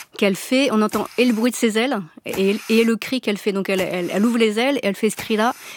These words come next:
Et ce qu'on a pu, du coup, euh, qu'on a fait comme hypothèse, parce que du coup, ça fait peur aux gens quand ils ouvrent les nichoirs, c'est que c'était fait pour faire peur aux prédateurs. Et, euh, et du coup, on a fait des analyses pour voir si ça pouvait ressembler à un chant de,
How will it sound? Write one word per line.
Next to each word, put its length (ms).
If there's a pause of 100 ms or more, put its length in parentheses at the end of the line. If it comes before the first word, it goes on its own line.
(180)
Et 80
ce 100
qu'on 160
a 140 (380)
pu, 260
du 120
coup, 360
euh, 540
qu'on 160
a 80
fait 120
comme 140
hypothèse, 500
parce 140
que 80
du 100
coup, 80
ça 120
fait 100
peur 160
aux 100
gens 140
quand 100
ils 120
ouvrent 80
les 80
nichoirs, 320 (480)
c'est 240
que 160
c'était 300
fait 140
pour 220
faire 200
peur 140
aux 80
prédateurs. 640 (600)
Et, 300
euh, 640
et 100
du 120
coup, 140
on 60
a 80
fait 120
des 160
analyses 360
pour 140
voir 160
si 140
ça 120
pouvait 240
ressembler 400
à 60
un 80
chant 160
de, 60